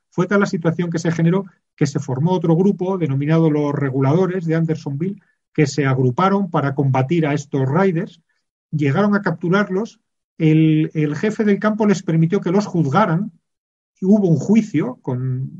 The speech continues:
ciertas garantías legales y llegaron a ahorcar a seis de estos villanos, ¿no?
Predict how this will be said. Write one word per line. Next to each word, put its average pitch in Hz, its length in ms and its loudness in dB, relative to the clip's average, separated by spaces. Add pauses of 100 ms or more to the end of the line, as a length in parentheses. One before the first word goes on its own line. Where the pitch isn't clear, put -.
(100)
ciertas 165 440 2
garantías 156 380 0
legales 185 340 -2
y 175 60 -2
llegaron 185 320 0
a - 20 0
ahorcar 170 360 2
a 170 100 0
seis 165 460 -2
de 139 100 -2
estos 143 560 -6
villanos, 135 680 -2
¿no? 190 220 -12